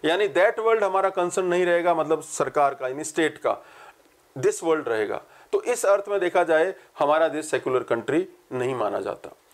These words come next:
दूसरा अर्थ है इसका हिस्टोरिकल मीनिंग। यूरोप के अंदर मध्य काल जो था, उसमें पोप का, चर्च का इतना ज़्यादा प्रभुत्व था कि राजा के पास में, शासक के पास में, सरकार के पास में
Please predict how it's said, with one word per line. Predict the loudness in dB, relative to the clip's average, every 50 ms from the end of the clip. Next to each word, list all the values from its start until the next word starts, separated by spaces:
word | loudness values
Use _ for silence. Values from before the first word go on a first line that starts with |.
| -20 -20 _ -6
दूसरा | -4 -4 0 2 4 4
अर्थ | 4 2 2 2 0
है | 0
इसका | 2 2 0 0
हिस्टोरिकल | 0 0 -8 0 0 0 0 2 0 0 -2
मीनिंग। | 0 -2 -6 -6 -8 -8 -2
यूरोप | 0 2 4 4 2 2 0 -4
के | -2 0
अंदर | 0 0 0 0 0 0 0
मध्य | 0 0 0 -2 -2 0 0 0 0 0
काल | -2 0 2 2 2 2 0
जो | -4 -2
था, | 0 0 0 0 -2 -4 -16 -20 -12 _
उसमें | -4 -4 -2 0 -2 -2 -2
पोप | 0 2 4 4 4 2 0 2
का, | 2 2 2
चर्च | 4 2 0 0 0 -4
का | -2 0 2 2
इतना | 2 0 0 0 0 4
ज़्यादा | 4 4 2 2
प्रभुत्व | 0 0 -2 -2 -2 0 0 0
था | 0 0 -2 0
कि | 0 2 2
राजा | 4 4 4 4 4 4 4 2 0 -2 -14 -20 -20 _ -2
के | -2 0
पास | 2 2 2 2 0 -2 -4
में, | -2 0 0 -2
शासक | 0 0 0 0 0 -2 -6 -2
के | -2 -2
पास | 0 2 0 0 0 0
में, | -4 -2
सरकार | 0 0 -2 2 2 2 2 2
के | 0 -2
पास | 0 2 0 0 0 0
में | -2 0 0